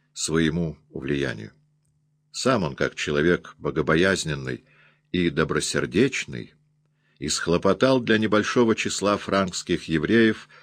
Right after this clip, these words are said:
доступ в Арагон. Но массовое их поселение в сефардских землях, которого добился дон Иегуда,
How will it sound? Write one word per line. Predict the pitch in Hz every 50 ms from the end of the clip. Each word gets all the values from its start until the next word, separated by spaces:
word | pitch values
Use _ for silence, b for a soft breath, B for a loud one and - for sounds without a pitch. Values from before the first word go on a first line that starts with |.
| b b b
доступ | 69 69 69 90 98 95 - - - 90 - -
в | 69 69
Арагон. | 76 78 85 76 76 71 64 57 - - _ _ _ _ _ _ _ _ _ _ _
Но | - 71 76 78
массовое | 80 87 92 90 - - - - 85 78 76 76 73 73
их | 76 - - 85 80 -
поселение | - - 80 - - 76 71 80 87 85 80 78 73 67 64 - B B B B B B
в | B -
сефардских | - - 87 - - 98 92 87 82 - - - - 76 71 65
землях, | 64 - 80 98 - - 98 85 - - - - _ _ _ _ b b b b
которого | b - 67 - 80 80 85 85 87
добился | 80 87 85 78 95 107 110 98 - - 85
дон | 73 80 98 101 92
Иегуда, | 82 76 73 - - 98 135 120 104 76 -